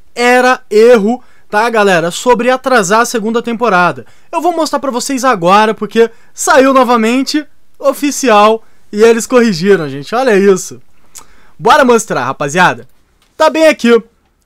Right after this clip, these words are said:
Agora, como vocês podem ver, o post é oficial, porém a data tá correta, tá vendo, gente? Dia dez do três, tá?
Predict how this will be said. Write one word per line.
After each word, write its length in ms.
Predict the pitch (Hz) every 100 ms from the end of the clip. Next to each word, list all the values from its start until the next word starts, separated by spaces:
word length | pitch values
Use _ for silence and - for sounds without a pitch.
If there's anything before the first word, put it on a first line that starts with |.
| _ -
Agora, 360 | 302 208 208
como 120 | 208
vocês 200 | 196 226
podem 240 | - 233 240
ver, 100 | 247
o 80 | 302
post 400 | - 196 190 202
é 20 |
oficial, 600 | 202 254 - 294 240 311 _ _ _
porém 260 | 339 277 277
a 80 | 262
data 540 | 202 214 214 247 233 _ -
tá 140 | 254
correta, 500 | 294 269 247 226 165
tá 140 | 160
vendo, 240 | 170 226 160
gente? 360 | 135 107 - - _ _ -
Dia 220 | 175 220
dez 400 | 185 190 214 190
do 140 | 220
três, 560 | - 180 214 165 123 -
tá? 300 | 139 156